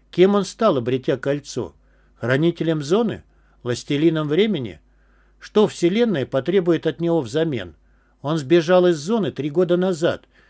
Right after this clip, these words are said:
и не хотел больше возвращаться. Но она, поганка, так просто не отпускает. Бывший сталкер? Сталкер бывшим не бывает.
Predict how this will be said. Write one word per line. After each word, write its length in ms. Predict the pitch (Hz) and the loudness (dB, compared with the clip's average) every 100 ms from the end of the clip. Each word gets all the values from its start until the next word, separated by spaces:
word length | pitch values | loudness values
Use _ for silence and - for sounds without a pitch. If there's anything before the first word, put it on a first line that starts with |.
| _ | _
и 120 | 120 139 | -4 -4
не 80 | |
хотел 400 | 156 190 190 220 | 0 -2 0 -2
больше 340 | 135 139 - 123 | 0 -2 -2 -6
возвращаться. 920 | 117 131 143 - 165 110 - - 80 _ _ _ _ - | -4 -4 -6 -4 -4 -4 -8 -18 -18 _ _ _ _ -6
Но 120 | 123 | 0
она, 180 | 185 208 | 0 2
поганка, 540 | 165 143 131 107 110 | 0 0 -2 -2 -8
так 200 | - 127 | -8 -6
просто 360 | 180 180 - 170 | -2 -2 -2 -4
не 100 | 175 | -4
отпускает. 720 | - 185 - - 165 92 - _ _ _ _ _ | -4 -10 -8 -2 -2 -2 -10 _ _ _ _ _
Бывший 380 | 110 151 - 175 | -2 -2 0 -4
сталкер? 600 | - 214 240 - 101 82 _ _ _ _ _ _ | -2 0 -2 -2 -10 -12 _ _ _ _ _ _
Сталкер 480 | - 165 190 190 170 | -2 4 4 2 -2
бывшим 420 | 156 180 - 170 | 0 0 0 -4
не 80 | 165 | -2
бывает. 580 | 151 165 165 110 - | -2 2 2 0 -4